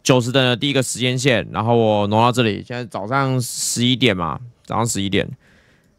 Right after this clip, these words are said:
然后我想说，先来做一个，因为很多人在问那个开荒怎么玩，然后我就花了一小时来做这个攻略。然后真的，因为我，我知道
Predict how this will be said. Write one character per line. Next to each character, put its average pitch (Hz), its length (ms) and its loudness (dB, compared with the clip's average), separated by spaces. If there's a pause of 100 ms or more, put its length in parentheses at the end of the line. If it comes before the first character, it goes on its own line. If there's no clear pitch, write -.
(680)
然 - 100 -2
后 110 60 4
我 120 60 4
想 117 100 4
说， 123 260 6
先 139 140 2
来 123 140 4
做 143 200 2
一 135 60 2
个， 120 240 2
因 127 100 -4
为 156 60 4
很 139 100 4
多 135 160 2
人 127 160 0
在 127 120 -8
问 143 240 2
那 135 80 2
个 110 640 4
开 135 200 2
荒 131 160 -2
怎 120 80 -6
么 104 140 -6
玩， 92 260 -4
然 92 120 -4
后 117 60 4
我 110 60 2
就 120 220 4
花 117 200 4
了 110 60 0
一 117 80 -2
小 104 160 2
时 104 100 -2
来 101 120 0
做 123 160 -2
这 120 60 2
个 120 100 6
攻 113 200 0
略。 113 260 4 (300)
然 - 160 2
后 135 420 4 (160)
真 131 200 -2
的， 123 260 2 (260)
因 - 40 -8
为 151 80 -2
我， 120 200 0 (600)
我 117 480 -2 (100)
知 - 160 -10
道 143 340 2